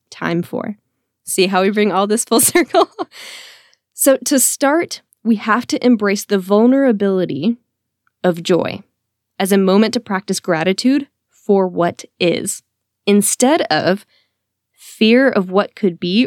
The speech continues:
or what could happen. That's number one, because you can never know how things will turn out, and robbing a moment of joy will not prevent future tragedy. I'll say that again.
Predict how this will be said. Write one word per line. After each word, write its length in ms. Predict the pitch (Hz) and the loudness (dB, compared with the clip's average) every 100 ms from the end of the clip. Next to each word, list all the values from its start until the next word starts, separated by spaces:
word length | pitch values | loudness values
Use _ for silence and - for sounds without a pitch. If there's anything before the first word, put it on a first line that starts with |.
| - | -2
or 120 | 180 | -6
what 340 | 175 170 - | -4 -6 -6
could 160 | - 170 | -12 -12
happen. 480 | 165 - - - 208 _ _ _ _ _ _ _ - | -12 -18 -16 -18 -18 _ _ _ _ _ _ _ -8
That's 180 | 196 | -4
number 180 | 202 180 | -2 0
one, 280 | 170 - 196 _ _ _ _ _ _ _ | -2 -4 -8 _ _ _ _ _ _ _
because 200 | 220 208 | -6 -4
you 60 | 202 | 0
can 160 | 220 208 | 2 2
never 280 | 202 254 | 2 2
know 260 | 269 226 208 | 2 2 0
how 240 | 196 190 | 0 -2
things 360 | 190 - 180 180 | -2 -2 -4 -4
will 100 | 180 | -12
turn 280 | - - 165 | -14 -12 -10
out, 320 | 147 - - _ _ | -10 -12 -20 _ _
and 160 | 202 190 | 2 4
robbing 360 | 185 220 247 | 2 4 4
a 80 | 196 | 2
moment 380 | 185 185 214 185 | 2 2 0 -2
of 140 | 170 | -8
joy 400 | - 165 175 285 - - | -4 -4 -2 -4 -6 0
will 120 | 202 | 2
not 320 | 196 196 240 | 4 4 0
prevent 440 | - 214 196 185 - | 0 0 0 -2 -6
future 560 | - 180 170 180 170 - | -12 -8 -6 -2 -4 -6
tragedy. 600 | - 165 170 160 - 202 _ _ _ _ _ _ _ _ _ _ - | -14 -14 -12 -12 -12 -16 _ _ _ _ _ _ _ _ _ _ -6
I'll 80 | |
say 140 | 180 175 | -2 0
that 120 | 180 | 2
again. 260 | 196 175 | 0 -2